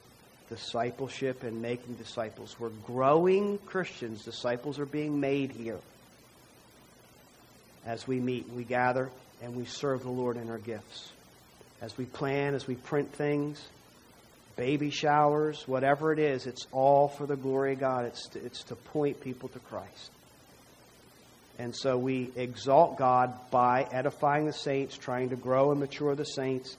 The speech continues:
and evangelizing the lost. It all fits up under this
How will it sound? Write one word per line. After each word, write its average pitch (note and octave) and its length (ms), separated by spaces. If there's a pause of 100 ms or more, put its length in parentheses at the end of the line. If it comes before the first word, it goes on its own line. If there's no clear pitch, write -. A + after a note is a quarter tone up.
and A#2+ 100
evangelizing A2+ 880
the A#2 60
lost. B2 360
It A#2 100
all C3 320
fits - 300
up D#3 180
under C#3+ 240
this G#2+ 380